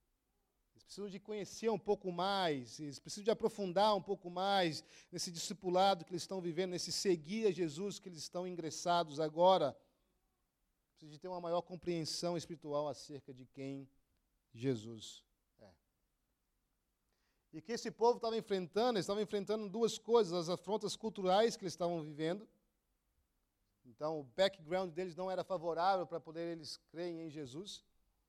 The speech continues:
Mas também eles estavam enfrentando a afronta dos legalistas, dos judeus que haviam se convertidos e estavam agora nessa, nessa igreja,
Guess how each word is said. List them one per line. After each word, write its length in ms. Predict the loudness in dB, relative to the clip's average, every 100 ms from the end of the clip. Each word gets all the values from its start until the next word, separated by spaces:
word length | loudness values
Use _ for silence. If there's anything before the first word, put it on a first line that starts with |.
| _ _ _ _ _ -6
Mas 280 | 0 0 0
também 320 | -4 -2 -4
eles 100 | -4
estavam 180 | -4 -6
enfrentando 460 | -4 -6 -4 -6
a 60 | -4
afronta 320 | -6 -8 -10
dos 160 | -12 -6
legalistas, 720 | -2 2 2 0 -4 -6 -8
dos 160 | -8 -8
judeus 480 | -8 4 4 4
que 160 | 2 -2
haviam 240 | -2 -2
se 160 | -6 -6
convertidos 720 | -4 -2 -4 -6 -6 -6 -6
e 60 | -10
estavam 280 | -6 -4 -4
agora 280 | -2 -2 -2
nessa, 360 | -6 -8 -10
nessa 220 | -8 -6 -4
igreja, 480 | 2 4 4 4